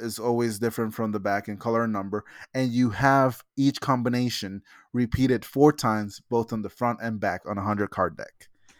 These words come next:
So what was the problem? Once I started making this deck on a spreadsheet,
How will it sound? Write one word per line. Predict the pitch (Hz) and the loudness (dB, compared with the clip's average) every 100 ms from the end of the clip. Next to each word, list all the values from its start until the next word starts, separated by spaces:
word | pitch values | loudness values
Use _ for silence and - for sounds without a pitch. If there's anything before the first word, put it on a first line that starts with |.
| - - _ | -20 -20 _
So | - 120 87 - _ _ - - - _ - | 2 4 4 -2 _ _ -20 -20 -20 _ -6
what | 123 139 151 | 2 4 6
was | 151 | 6
the | 131 | 6
problem? | 151 160 226 262 _ _ _ _ _ _ | 6 6 4 -4 _ _ _ _ _ _
Once | - 123 139 156 | -4 2 4 4
I | 147 | 2
started | 147 160 147 135 113 _ | 2 4 4 2 -2 _
making | - 147 175 127 | -2 -2 0 0
this | 104 95 | -2 -2
deck | 98 98 - - | -2 -2 -4 -6
on | 113 | -6
a | |
spreadsheet, | 101 92 76 117 143 | -4 -4 -4 -4 -4